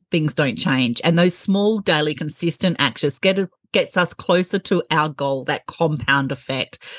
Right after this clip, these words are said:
Jane, you are an unstoppable woman. You are one of the collaborative authors, the twenty-five inspirational stories from women in business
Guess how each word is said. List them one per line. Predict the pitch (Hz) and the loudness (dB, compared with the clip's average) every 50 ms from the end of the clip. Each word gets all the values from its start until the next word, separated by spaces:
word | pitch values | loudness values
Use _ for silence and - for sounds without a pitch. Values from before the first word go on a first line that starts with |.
| - - _ - | -20 -16 _ 0
Jane, | - 196 185 175 180 180 | 2 2 4 4 2 2
you | 175 202 220 233 - - | 2 2 2 2 2 2
are | 185 175 170 170 170 160 - - | 2 2 4 4 2 2 0 -2
an | 160 151 147 - - | -4 -6 -6 -4 -4
unstoppable | 160 165 160 151 - - - - - - 202 196 185 180 - 196 180 208 208 208 202 214 - - - | -2 -2 -2 -4 -4 -6 -8 -10 -2 2 2 2 4 4 2 2 4 4 4 4 4 2 -2 -4 -8
woman. | 151 147 160 165 156 160 160 156 151 151 151 - - - - _ | -4 -2 0 0 2 2 0 0 0 -2 -6 -8 -14 -20 -10 _
You | 185 202 196 185 - - | 0 0 0 0 0 2
are | 170 165 165 165 160 | 2 4 4 4 2
one | 151 165 165 160 | 4 2 2 2
of | 165 151 | 2 2
the | - 165 | 0 -2
collaborative | - - - 175 165 160 170 170 196 202 - 214 185 180 160 143 - | -2 0 0 0 0 2 2 2 0 2 0 0 0 0 -2 -2 -2
authors, | - 151 143 147 - - 147 147 143 - | -2 -2 0 -2 0 -2 -2 -2 -2 -4
the | - 165 | -4 -6
twenty-five | 151 - - - 220 190 202 196 - - 180 165 156 147 143 - - | -6 -4 -4 -2 0 0 0 0 0 0 2 4 4 2 2 0 0
inspirational | 190 208 214 - - - 190 160 147 143 - - 156 147 143 | 0 0 0 -2 -2 0 2 2 2 2 0 -4 -4 -4 -6
stories | - - - 156 143 143 139 139 147 147 - - - - - - _ | -6 -6 -4 -2 0 0 0 0 0 -2 -4 -10 -14 -18 -18 -16 _
from | - 226 220 214 214 208 196 | 0 0 2 4 4 4 4
women | 208 220 233 233 247 254 254 254 | 4 4 4 4 4 4 4 2
in | - 214 196 175 | 0 -2 -4 -2
business | - 160 156 143 - - 151 147 143 139 - | -2 -4 -4 -4 -4 -4 -4 -2 -2 -4 -6